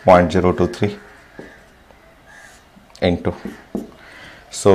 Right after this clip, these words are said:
ये है टू नाइंटी थ्री, सिक्सटीन और ये हो गया टू ट्वेंटी सिक्स, सिक्स पॉइंट ज़ीरो टू थ्री और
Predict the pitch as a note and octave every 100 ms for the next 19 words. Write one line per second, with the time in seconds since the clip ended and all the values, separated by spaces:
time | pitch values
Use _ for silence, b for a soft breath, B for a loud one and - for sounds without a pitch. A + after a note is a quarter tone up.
0 | F#2 F#2+ G2+ G2 G2+ G2 F#2+ G2+ - A2+
1 | A2+ A2 - F#2+ F#2 - G#2 A2 G#2+ -
2 | F2+ F2+ F2 F#2 G2 G2 F2 G2 G#2 -
3 | - _ _ G2+ F#2+ - F#2+ F#2+ - G#2+
4 | - - - G#2 - - F2+ F2+ F#2 F#2
5 | F#2+ - A#2 B B B B - F#2 F2+
6 | -